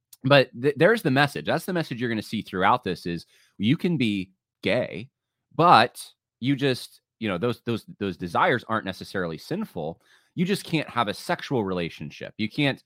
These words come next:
uh, give into those desires in a sexual way 'cause that would violate scripture, but you can have this identity, uh, uh, uh, uh, of, in some way, right? I mean, that's kind of the whole premise of Revoice.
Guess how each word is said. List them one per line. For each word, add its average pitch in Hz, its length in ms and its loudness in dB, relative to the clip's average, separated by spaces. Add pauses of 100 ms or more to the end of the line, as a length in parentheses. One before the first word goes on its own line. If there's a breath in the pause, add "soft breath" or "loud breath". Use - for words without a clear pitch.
(440 soft breath)
uh, 95 100 0
give 110 300 -2
into 175 300 2
those 117 240 0
desires 87 500 0
in 87 80 -6
a 82 40 -8
sexual 120 500 -4
way 87 160 -2
'cause 92 140 -10
that 104 140 -2
would 107 100 -4
violate 92 380 0
scripture, - 360 -8
but 92 160 -10
you 135 80 -6
can 120 120 -6
have 160 160 -2
this 147 160 -6
identity, 90 600 -2 (600 loud breath)
uh, 90 60 -6 (100)
uh, 110 180 -4
uh, 101 180 -2
uh, 92 220 -4
of, 87 280 -4 (240)
in 104 120 0
some 98 280 2
way, 78 180 -2 (600 soft breath)
right? 82 220 0
I - 20 -6
mean, 107 100 2
that's 120 200 0
kind 110 200 -4
of 87 40 -6
the 80 40 -6
whole 85 140 -8
premise 78 440 -4
of 69 120 -10
Revoice. 73 560 -10